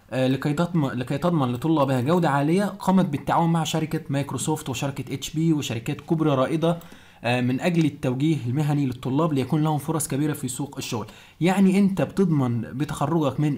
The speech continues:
الجامعة دي إنك تضمن مكان ليك في سوق العمل، تمام؟ هي عاملة شركات مع مايكروسوفت، شركة اتش بي،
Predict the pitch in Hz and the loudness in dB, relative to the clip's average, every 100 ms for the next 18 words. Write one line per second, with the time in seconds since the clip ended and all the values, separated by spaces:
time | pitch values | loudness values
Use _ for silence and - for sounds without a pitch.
0 | 117 117 175 175 160 180 190 131 127 123 | -2 -2 2 2 2 0 -4 -4 -4 -4
1 | 175 160 160 156 - - 113 120 156 147 | -4 0 0 -2 -6 -10 -12 -8 -4 -2
2 | 131 143 143 - - - - 139 143 - | 0 -2 -4 -20 -20 -14 0 2 2 -2
3 | 143 127 98 107 - 123 156 190 - - | -4 -2 -4 -6 -10 -2 0 -2 -6 -4
4 | 127 123 135 131 117 139 131 131 135 123 | 0 2 2 0 -2 -4 -2 0 2 0
5 | 123 127 113 139 - 135 131 139 - 131 | -2 -6 -6 -6 -6 -8 -8 -6 -6 0
6 | 139 | 0